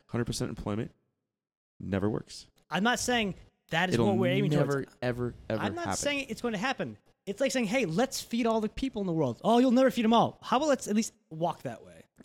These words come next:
Speaker 1: Okay, this is what happens if you have a hundred percent employment. You ready?
Speaker 2: Go ahead.
Speaker 1: Okay,
Speaker 2: Gimme,
Speaker 1: so
Speaker 2: gimme, gimme.
Speaker 1: this is what happens. You start to build jobs that don't need to be there, and you lower efficiency, which then raises costs.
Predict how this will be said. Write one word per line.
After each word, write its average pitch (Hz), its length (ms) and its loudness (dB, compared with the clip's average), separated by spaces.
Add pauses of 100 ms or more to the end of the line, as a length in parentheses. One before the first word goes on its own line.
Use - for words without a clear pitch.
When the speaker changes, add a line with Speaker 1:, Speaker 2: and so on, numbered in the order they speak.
(100)
Speaker 1:
Okay, 92 220 -4 (300)
this 117 120 -2
is 139 60 -2
what 127 80 2
happens 117 240 0
if 104 80 -4
you 104 80 0
have 95 80 -2
a 95 40 -10
hundred 98 140 -4
percent 95 200 -10
employment. 82 340 -12
You 82 60 -8
ready? 101 180 -6 (420)
Speaker 2:
Go 117 60 -12
ahead. 113 140 -12 (500)
Speaker 1:
Okay, 87 200 -6 (160)
Speaker 2:
Gimme, 139 180 -2
Speaker 1:
so 107 60 -12 (100)
Speaker 2:
gimme, 113 260 -12
gimme. 107 180 -14 (260)
Speaker 1:
this 95 100 -4
is 101 40 -2
what 98 100 0
happens. - 300 -8 (800)
You - 80 -10
start 95 240 -6
to 95 60 -6
build 98 320 -4
jobs 87 540 -6 (800)
that - 160 -8
don't 90 200 -6
need 92 120 -10
to 95 60 -8
be 90 220 -4
there, 82 260 -8 (300)
and 95 100 -8
you 92 80 -4
lower 87 280 -2
efficiency, - 560 -10 (220)
which - 180 -6
then 87 120 -4
raises 87 300 -4
costs. - 500 -12